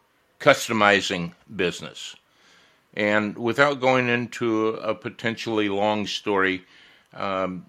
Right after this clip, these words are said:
I did something foolish. I used a chemical on, uh, removing, uh, uh,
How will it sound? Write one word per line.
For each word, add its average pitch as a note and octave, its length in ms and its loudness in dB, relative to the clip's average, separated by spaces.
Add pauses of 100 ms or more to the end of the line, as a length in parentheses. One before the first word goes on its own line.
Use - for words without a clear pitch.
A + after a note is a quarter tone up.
(100)
I A2+ 140 2
did A#2 280 2
something A2 420 -2
foolish. B2+ 760 -4 (440)
I G2 60 -2
used A2 400 0
a A2 60 0
chemical A#2+ 640 -2
on, G2 520 -2
uh, F#2 460 -2
removing, A2 720 0
uh, G2 40 2
uh, F#2 680 0